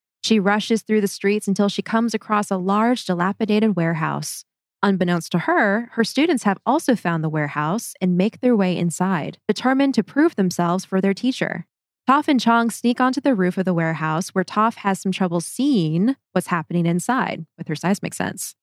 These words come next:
Chong describes the space below being full of angry people, all venting their anger out on the world. Also, that one guy's wearing a terrible hat.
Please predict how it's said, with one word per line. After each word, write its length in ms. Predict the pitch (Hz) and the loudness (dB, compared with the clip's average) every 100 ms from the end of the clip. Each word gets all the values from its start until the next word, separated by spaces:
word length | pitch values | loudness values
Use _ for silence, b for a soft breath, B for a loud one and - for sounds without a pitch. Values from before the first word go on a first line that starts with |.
| _ _ - | _ _ 2
Chong 220 | 294 330 | 4 6
describes 480 | 359 - 240 247 - | 2 2 2 0 -2
the 60 | 208 | -6
space 320 | - 185 - | 0 0 0
below 440 | 214 180 165 156 | -2 0 0 -2
being 380 | 160 196 190 185 | -2 0 0 0
full 400 | - - 285 311 | -2 0 2 4
of 120 | 247 - | 2 0
angry 360 | 214 247 247 247 | 0 2 2 0
people, 500 | - 247 247 226 175 | 0 -4 0 2 2
all 220 | 220 240 | 2 2
venting 420 | 214 226 247 262 247 | 2 0 0 0 2
their 160 | 247 - | 2 2
anger 360 | 240 269 240 | 0 2 2
out 220 | 208 208 220 | 2 0 0
on 80 | 220 | 2
the 80 | |
world. 520 | 214 247 294 175 - - _ - | 2 4 2 2 -2 -8 _ 2
Also, 260 | 302 - | 2 2
that 160 | 240 - | 0 2
one 140 | 233 226 | 2 2
guy's 220 | 202 190 | 2 2
wearing 160 | 190 | 0
a 60 | 170 | 0
terrible 340 | - 170 156 | 0 0 0
hat. 280 | 160 160 - | 0 -2 -4